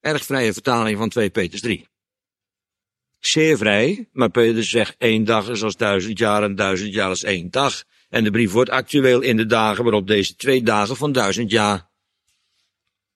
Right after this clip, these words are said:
vervuld zijn. En dus zegt het, we spotten wel dat het zo lang duurt, maar sommige, dat hoor je in onze dagen ook, duurt nou zo lang, kan dus nog heel lang duren.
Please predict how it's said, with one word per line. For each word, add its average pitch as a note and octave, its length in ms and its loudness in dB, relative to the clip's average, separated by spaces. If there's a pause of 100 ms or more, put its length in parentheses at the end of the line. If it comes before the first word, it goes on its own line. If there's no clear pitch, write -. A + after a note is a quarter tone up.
vervuld D#3 440 0
zijn. E2 380 -2 (1300)
En C3+ 160 0
dus C3+ 200 2
zegt C3 200 0
het, F#2+ 100 -10
we G#2+ 80 -6
spotten G3+ 380 0
wel D#3 120 6
dat C3+ 140 4
het G#2+ 80 -6
zo A2+ 200 2
lang G2+ 240 0
duurt, G2 420 -2 (440)
maar C3+ 260 0
sommige, C3+ 500 2
dat B2+ 200 -2
hoor C#3+ 140 0
je C#3+ 60 0
in D#3 60 0
onze D#3+ 200 -2
dagen C3+ 240 -2
ook, G2 100 -8
duurt D3 180 2
nou B2+ 200 -2
zo F3 240 2
lang, D#3+ 320 0
kan D#3+ 200 -2
dus C3+ 180 0
nog C3 160 2
heel D#3+ 200 2
lang F3 240 2
duren. F#3+ 420 2